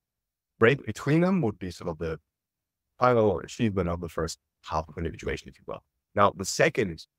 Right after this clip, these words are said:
part of individuation, the second phase, um, requires a reconnection of the ego to the self. And that is precisely the work that we talk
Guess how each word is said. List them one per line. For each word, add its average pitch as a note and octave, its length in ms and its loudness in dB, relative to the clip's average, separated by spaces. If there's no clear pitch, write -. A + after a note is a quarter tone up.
part F2 200 0
of E2+ 80 -4
individuation, D#2+ 580 -4
the D2+ 60 -16
second E2+ 300 -8
phase, G#2+ 380 0
um, F2 400 -2
requires G2+ 720 2
a F2+ 100 -6
reconnection G2+ 880 -2
of D#2 160 -8
the - 120 -16
ego E2+ 240 -4
to - 180 -12
the - 80 -12
self. - 320 -8
And G3 160 -2
that C3 260 4
is G#2+ 140 -6
precisely G#2+ 800 -4
the G2 80 0
work F#2+ 460 2
that F2 140 0
we F2+ 80 -4
talk E2+ 380 -4